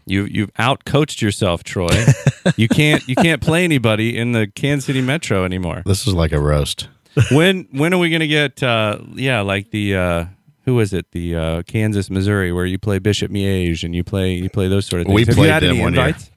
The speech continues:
Speaker 3: We played them one year. They used to do the Hy-Vee shootout. I don't think they do it anymore over at Avila.
Speaker 2: Mm-hmm.
Speaker 3: And I, my first two years, I begged to get in there 'cause I knew how good we were gonna be those first two years. We were forty-nine and six in those two, and, uh, they kept telling me they didn't have room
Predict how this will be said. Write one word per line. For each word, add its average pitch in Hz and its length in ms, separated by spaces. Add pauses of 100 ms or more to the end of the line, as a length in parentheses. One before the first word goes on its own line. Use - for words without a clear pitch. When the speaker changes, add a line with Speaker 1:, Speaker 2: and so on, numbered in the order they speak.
(200)
Speaker 3:
We 95 140
played 90 280
them 80 180
one 80 180
year. 80 180
They 80 100
used 98 240
to - 40
do 82 160
the 76 80
Hy-Vee 76 320
shootout. 76 440
I 76 120
don't 76 180
think 73 160
they 71 100
do 73 180
it 71 80
anymore 73 340
over 71 220
at 71 60
Avila. 71 520
Speaker 2:
Mm-hmm. 110 180
Speaker 3:
And 92 120
I, 80 180
my 76 160
first - 300
two 87 100
years, 76 320
I 69 80
begged 69 300
to 73 80
get 73 140
in 73 160
there 71 160
'cause 69 140
I 71 100
knew 71 320 (280)
how 71 320 (420)
good 73 220
we 71 140
were 71 140
gonna 71 200
be 71 180
those 71 180
first - 300
two 76 100
years. 69 300
We 69 80
were 69 80
forty-nine 73 540
and 67 100
six - 340
in 71 120
those 69 220
two, 71 400 (140)
and, 71 380
uh, 69 140
they 67 100
kept - 240
telling 71 220
me 69 60
they 69 100
didn't 69 200
have 67 160
room 69 280